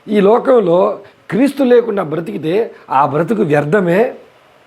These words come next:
ఆ బ్రతుకుకి ఎటువంటి ఉపయోగం లేదు. కానీ క్రీస్తు నువ్వు కలిగి ఉంటే ఆ బ్రతుకు చాలా మంచిది. అయితే క్రీస్తు నువ్వు కలిగి ఉండటం అంటే అర్థం ఏంటంటే,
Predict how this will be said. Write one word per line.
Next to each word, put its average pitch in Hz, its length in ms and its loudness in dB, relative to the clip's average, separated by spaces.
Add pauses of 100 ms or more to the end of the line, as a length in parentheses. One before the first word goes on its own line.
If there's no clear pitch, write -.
(140)
ఆ 139 120 2
బ్రతుకుకి 190 640 -2
ఎటువంటి 190 760 4
ఉపయోగం 185 500 0
లేదు. 160 340 0 (300)
కానీ 196 160 0
క్రీస్తు 277 440 2
నువ్వు 220 180 4
కలిగి 262 300 0
ఉంటే 175 400 2 (240)
ఆ 131 100 2
బ్రతుకు 151 360 -2
చాలా 180 360 0
మంచిది. 156 420 -2
అయితే 113 500 0 (260)
క్రీస్తు 277 360 2
నువ్వు 233 160 4
కలిగి 214 340 0
ఉండటం 202 340 0
అంటే 170 240 -4
అర్థం 156 340 0
ఏంటంటే, 175 500 0